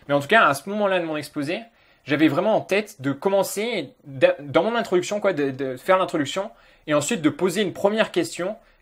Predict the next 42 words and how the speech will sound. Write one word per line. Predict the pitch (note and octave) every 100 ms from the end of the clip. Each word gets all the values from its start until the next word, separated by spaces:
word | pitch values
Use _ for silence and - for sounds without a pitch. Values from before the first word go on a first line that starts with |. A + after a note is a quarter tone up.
| -
qui | - C#3+
est, | F3+ G#3 - _ _
est-ce | F3 F3+
que, | -
euh, | G#3 A3+ C#3+ B2+ G#2+
sphère | - - G3 F#3+ -
et |
rectangle | D3 C#3+ - F#3 D#3
sont | B2 - E3+ F3+
au | D#3+
fond | D#3+ E3
les | D3
mêmes ? | B2+ G#2+ B2+ _ _ _ _ -
Et |
une | C#3+
fois | G#3
que | G3
je | -
pose | D#3+
cette | E3+ -
question, | D3 - G3+ A#3
j'ai | G#3+ C3+
dans | D3
la, | C#3
j'avais | C#3 C#3 C#3+
dans | C3+
la, | C3+
dans | C3 C3
la | B2+ B2+
tête | F3 G3 - - - _
ben, | C3+ C#3
de | C#3 D3+
essayer | D3 G3+
de |
faire | - E3 D3+
sen-, | - F3+ D#3 -
de | C#3
faire | D3 F3 - - _ _ _ _ -
arriver | F#3+ G3+ F#3+
les | F#3 D#3+
gens | D3 G3+ A3
à, | C3 C#3+